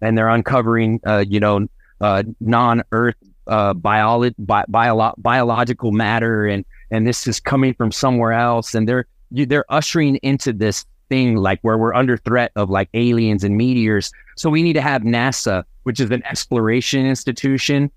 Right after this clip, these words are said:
you know, but we know that they can't get through the firmament. Like, where did they lose this technology that had never been able to get back, you know? And, and that would have been under more strict lock and key than the Ark of the Covenant, you know what I mean? They wouldn't just let that technology go away like a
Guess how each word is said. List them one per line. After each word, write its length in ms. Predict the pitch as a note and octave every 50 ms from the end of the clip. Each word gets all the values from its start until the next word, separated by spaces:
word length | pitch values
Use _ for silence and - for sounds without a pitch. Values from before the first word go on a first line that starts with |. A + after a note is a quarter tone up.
| _ - - - _ - -
you 160 | A#2 A2+ A#2
know, 160 | A#2 A2+ A#2 A#2+
but 200 | G#2+ G#2 G2 - -
we 220 | F#2+ C3 F3 F3
know 400 | C3 A#2 G#2+ G#2+ A2+ B2 C3 A#2+ - - - -
that 180 | G#2+ A2+ A2 G#2 G#2+
they 140 | G#2 G#2+ G#2
can't 240 | - A#2+ A#2 A2 F#2
get 180 | A2 A2 - -
through 180 | A2 G#2+ G2+
the 100 | F#2 F#2
firmament. 500 | - - B2 B2+ A#2+ A2+ G#2 G#2+ A2+ A2
Like, 200 | G2+ G2 F#2 E2+ -
where 160 | G#2+ A2 A#2
did 100 | A#2 A2
they 120 | G#2+ G#2
lose 260 | F#2+ G2+ A2 G#2 F#2+
this 180 | F#2 G2 - -
technology 640 | - A#2 G#2 F2 F#2+ F#2+ G2+ A2 G#2 G2+ F2+ G2 G#2+
that 120 | F#2+ G#2 G#2
had 220 | G#2 G#2+ G#2 G2+
never 240 | A2 A#2 A#2 G#2 A2
been 180 | F#2 G2 F#2+
able 200 | G2 G2+ F#2+ F#2+ F2
to 60 | E2+
get 240 | E2 G2+ G2 - E2+
back, 360 | - G#2 A2+ A#2+ G2 F#2+ G#2 - - - - - - - - -
you 140 | G#2 A2 A2+
know? 200 | A2+ A2 A#2 -
And, 220 | - A#2 A2+ A2+
and 200 | - B2 B2 A#2+ - _ - - _ -
that 160 | G3 A3 G#3+
would 100 | G#3+ G3
have 80 | F#3
been 140 | D3 D#3 D3+
under 200 | D3 D3 C#3+ C#3+ C#3
more 200 | C#3 C#3+ C#3+ B2+
strict 320 | - - - D3+ - -
lock 260 | C3 C3 C3+ C3 -
and 140 | C3 A#2+ G2+
key 240 | - - C3+ C3+ C3
than 180 | A#2+ B2+ A2+
the 80 | G#2+ G#2
Ark 260 | - A#2 B2+ B2+ -
of 60 | A2
the 80 | G2 G2
Covenant, 520 | - - - C#3+ C3 A2+ G#2 F#2 F#2 F2 -
you 140 | - A2+ G#2+
know 80 | A2 A#2
what 140 | A#2 A2+ A2+
I 80 | A2+
mean? 220 | A#2 A#2+ B2 B2+ B2
They 80 | B2+
wouldn't 300 | C3+ C#3 C#3+ C3 B2+ A2+
just 180 | - - E3 -
let 240 | G#2 A2+ A2+ A2 -
that 200 | A#2 G2+ - -
technology 640 | - - A#2+ G2+ A2+ A2+ G#2+ A#2 A#2 A2+ G#2+ - G#2
go 280 | G2 - A2 A2 G#2+ G2+
away 360 | G2 F#2 G2 A#2 A#2 A2+ A2
like 240 | G2+ G2 F#2+ F#2+ -
a 80 | G2+